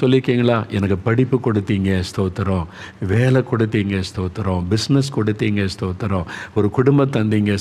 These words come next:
ஸ்தோத்திரம்," சொல்லியிருக்கிறீங்களா? அங்க யாக்கோபு சொல்றார், நன்றியோட மனம் திறந்து சொல்றார். அடுத்தது பதினோராம் வசனம் தான் ரொம்ப முக்கியம். பதினோராம் வசனம் பாருங்க, ஆதியாகமம் முப்பத்திரெண்டு பதினொன்று.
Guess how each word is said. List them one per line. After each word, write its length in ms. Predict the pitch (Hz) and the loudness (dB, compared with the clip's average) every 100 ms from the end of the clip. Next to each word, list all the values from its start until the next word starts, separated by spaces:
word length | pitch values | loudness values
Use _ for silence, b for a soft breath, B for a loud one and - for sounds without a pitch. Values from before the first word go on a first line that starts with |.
| - | -2
ஸ்தோத்திரம்," 360 | 101 98 95 95 | -2 -2 -4 -2
சொல்லியிருக்கிறீங்களா? 760 | 127 139 135 131 120 113 113 110 110 B B - | 2 4 2 2 0 2 2 0 -4 B B -10
அங்க 180 | 104 95 | -2 2
யாக்கோபு 420 | 92 110 110 107 101 98 | 2 2 0 0 0 -2
சொல்றார், 240 | 92 87 | -2 0
நன்றியோட 680 | 95 107 110 117 120 120 98 | 2 2 4 4 4 4 2
மனம் 300 | 101 104 104 | 0 2 2
திறந்து 320 | 101 98 92 90 90 | 2 0 0 -4 -6
சொல்றார். 260 | 80 73 B B B B | -6 -6 B B B B
அடுத்தது 380 | 135 160 143 131 | 0 4 4 4
பதினோராம் 560 | 127 139 185 180 160 | 2 2 4 4 4
வசனம் 360 | 127 110 110 113 | 2 2 0 2
தான் 120 | 127 | 2
ரொம்ப 220 | 117 107 | 4 4
முக்கியம். 360 | 98 92 95 87 | 2 0 -2 0
பதினோராம் 440 | 113 131 135 120 | 2 2 4 4
வசனம் 360 | 117 - 104 101 | 2 0 0 2
பாருங்க, 420 | 98 101 113 147 | 0 0 0 -2
ஆதியாகமம் 420 | - 104 113 107 104 | 0 0 2 2 0
முப்பத்திரெண்டு 640 | 98 117 110 107 104 98 | 0 -2 0 0 2 0
பதினொன்று. 640 | 98 95 98 92 92 127 | 0 0 0 0 2 0